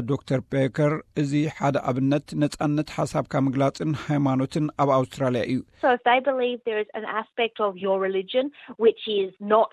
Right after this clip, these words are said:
Speaker 2: compatible with the way they see the
Speaker 1: ስለዚ
Speaker 2: world operating
Speaker 1: ገለ
Speaker 2: or
Speaker 1: ጉዳያት
Speaker 2: they believe
Speaker 1: ሃይማኖትካ
Speaker 2: needs to
Speaker 1: ምስቲ
Speaker 2: change,
Speaker 1: ንሳቶም
Speaker 2: then in
Speaker 1: ዝርእይዎ
Speaker 2: Australia they are
Speaker 1: ዓለም
Speaker 2: free to
Speaker 1: ዘይከይድ
Speaker 2: criticize and
Speaker 1: ክቕየር
Speaker 2: critique
Speaker 1: ይኣምኑ።
Speaker 2: your religion.
Speaker 1: ኣብ
Speaker 2: But you
Speaker 1: ኣውስትራልያ
Speaker 2: are
Speaker 1: ስለ
Speaker 2: also
Speaker 1: ዘለዉ
Speaker 2: free to
Speaker 1: ንሓደ
Speaker 2: defend
Speaker 1: ክነቕፉ
Speaker 2: your religion
Speaker 1: ነጻነት
Speaker 2: in
Speaker 1: ኣለዎም።
Speaker 2: public sphere by
Speaker 1: እቲ
Speaker 2: arguing
Speaker 1: እትኣምኖ
Speaker 2: for
Speaker 1: ሃይማኖት
Speaker 2: example,
Speaker 1: እውን
Speaker 2: your religious
Speaker 1: ዓዊልካ
Speaker 2: beliefs.
Speaker 1: ክትከላኸለሉ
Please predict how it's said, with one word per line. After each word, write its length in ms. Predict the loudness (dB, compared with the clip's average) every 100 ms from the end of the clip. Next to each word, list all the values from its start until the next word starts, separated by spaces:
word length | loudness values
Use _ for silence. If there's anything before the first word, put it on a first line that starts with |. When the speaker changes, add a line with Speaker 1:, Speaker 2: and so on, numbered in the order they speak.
| -4
Speaker 2:
compatible 500 | -6 0 0 2 0
with 100 | 0
the 60 | 2
way 120 | 2
they 200 | 2 -2 -2
see 200 | 0 0
the 120 | 2
Speaker 1:
ስለዚ 260 | 2 4 2
Speaker 2:
world 80 | 0
operating 260 | -2 0
Speaker 1:
ገለ 140 | 2 2
Speaker 2:
or 80 | 0
Speaker 1:
ጉዳያት 400 | -2 2 2 0
Speaker 2:
they 60 |
believe 100 | -2
Speaker 1:
ሃይማኖትካ 500 | 0 2 0 -2 0
Speaker 2:
needs 200 | 0 0
to 80 | -2
Speaker 1:
ምስቲ 220 | -4 -2
Speaker 2:
change, 120 | 0 0
Speaker 1:
ንሳቶም 460 | 0 -2 0 0
Speaker 2:
then 80 | 0
in 60 | 0
Speaker 1:
ዝርእይዎ 260 | 0 0
Speaker 2:
Australia 160 | 0 0
they 80 | 0
are 0 |
Speaker 1:
ዓለም 240 | 0 0
Speaker 2:
free 80 | -4
to 140 | -2
Speaker 1:
ዘይከይድ 500 | -2 0 0 0 -2
Speaker 2:
criticize 400 | -4 -10 -12 -10
and 140 | -6 -4
Speaker 1:
ክቕየር 420 | -2 0 0 -2
Speaker 2:
critique 240 | -6 -4
Speaker 1:
ይኣምኑ። 300 | -2 2 2
Speaker 2:
your 160 | 2 -2
religion. 340 | -10 -16 -10
Speaker 1:
ኣብ 100 | -8
Speaker 2:
But 60 | 0
you 40 |
Speaker 1:
ኣውስትራልያ 460 | 0 0 0 0 0
Speaker 2:
are 60 | 0
Speaker 1:
ስለ 100 | -2
Speaker 2:
also 100 | -2
Speaker 1:
ዘለዉ 260 | 0 0
Speaker 2:
free 140 | -2 -4
to 80 |
Speaker 1:
ንሓደ 280 | -4 -2 -2
Speaker 2:
defend 120 | -2
Speaker 1:
ክነቕፉ 280 | -2 -4 -6 -2
Speaker 2:
your 200 | -2 -4
religion 240 | -6 -4
Speaker 1:
ነጻነት 460 | -2 0 0 -2 -2
Speaker 2:
in 80 |
Speaker 1:
ኣለዎም። 300 | -2 0 -2
Speaker 2:
public 260 | -4 -12 -16
sphere 160 | -14 -8
by 120 | -6
Speaker 1:
እቲ 120 | -2
Speaker 2:
arguing 240 | -2 -2 -4
Speaker 1:
እትኣምኖ 420 | -4 -2 0 2
Speaker 2:
for 100 | 2
Speaker 1:
ሃይማኖት 400 | 2 2 0 0
Speaker 2:
example, 80 | -2
Speaker 1:
እውን 120 | -2
Speaker 2:
your 80 | -4
religious 200 | -8 0
Speaker 1:
ዓዊልካ 440 | 2 2 0 -2 0
Speaker 2:
beliefs. 220 | 0 -2
Speaker 1:
ክትከላኸለሉ 840 | -8 -4 -2 -2 -2 -2 -2 -2